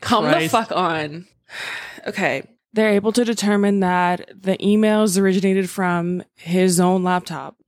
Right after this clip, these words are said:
Speaker 2: The I P address is, like, the easiest thing you can find. Like, I
Speaker 1: Yep.
Speaker 2: think I could probably find one.
Speaker 1: I think I could, too.
Speaker 2: It's not hard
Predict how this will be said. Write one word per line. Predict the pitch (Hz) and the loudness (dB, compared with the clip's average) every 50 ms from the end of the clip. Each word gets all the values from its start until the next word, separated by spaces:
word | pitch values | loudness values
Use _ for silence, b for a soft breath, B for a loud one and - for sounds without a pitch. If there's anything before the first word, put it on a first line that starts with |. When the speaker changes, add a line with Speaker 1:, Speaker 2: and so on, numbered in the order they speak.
| _ _ _ - | _ _ _ -6
Speaker 2:
The | 214 262 247 190 | -2 0 0 2
I | 214 240 | 2 0
P | 254 - 240 247 | -2 -2 -2 -2
address | 240 240 240 240 233 - | 0 0 0 -2 -2 -2
is, | 233 - | -2 -2
like, | 240 220 - | -2 -2 -2
the | - 247 - _ - | -4 -6 -4 _ 0
easiest | 220 214 208 196 190 202 202 190 - - | 2 4 4 4 4 4 2 2 0 0
thing | - 190 190 | 0 2 2
you | 185 | 2
can | - 196 175 | 2 0 0
find. | - 190 185 175 175 175 | 0 2 2 2 2 2
Like, | 180 - - | 0 0 2
I | 190 | 2
Speaker 1:
Yep. | 196 220 | 2 2
Speaker 2:
think | 226 226 - | 2 0 0
I | - 175 180 180 | 0 -2 -2 -4
could | - 185 | -6 -8
probably | - 180 175 165 170 160 165 165 | -6 -6 -6 -6 -8 -8 -10 -10
find | 151 - 160 156 156 151 | -6 -6 -4 -4 -4 -4
one. | 147 143 135 120 131 - - _ _ _ _ _ _ _ _ _ | -4 -6 -6 -6 -8 -12 -16 _ _ _ _ _ _ _ _ _
Speaker 1:
I | - 196 214 214 | -6 -4 -4 -2
think | - 370 381 392 | 0 0 0 0
I | 403 403 | -2 -2
could, | 392 - 339 359 339 - - - | -2 -2 -2 -2 -4 -4 -8 -10
too. | - - - 233 262 269 180 - - - - _ _ _ _ _ _ _ - | -10 -8 -8 -4 -2 -2 -2 -4 -6 -16 -18 _ _ _ _ _ _ _ -4
Speaker 2:
It's | 226 208 - | -2 0 2
not | 208 220 214 220 226 202 | 2 4 4 4 2 2
hard | 190 202 202 202 196 196 | 2 2 4 4 2 0